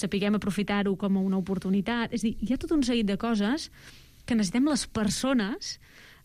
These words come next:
eh, al capdavant per fer aquesta transició més fàcil. Llavors, un,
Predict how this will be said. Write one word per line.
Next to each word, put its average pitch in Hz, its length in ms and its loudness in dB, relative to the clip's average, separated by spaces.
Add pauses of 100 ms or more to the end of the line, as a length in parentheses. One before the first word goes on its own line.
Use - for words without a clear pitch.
(120)
eh, 202 480 0 (320)
al 226 120 2
capdavant 226 680 2 (460)
per 240 140 0
fer 320 160 -2
aquesta 214 300 -2
transició 190 340 -2
més 185 180 -4
fàcil. 185 380 -10
Llavors, 208 240 2
un, 208 140 4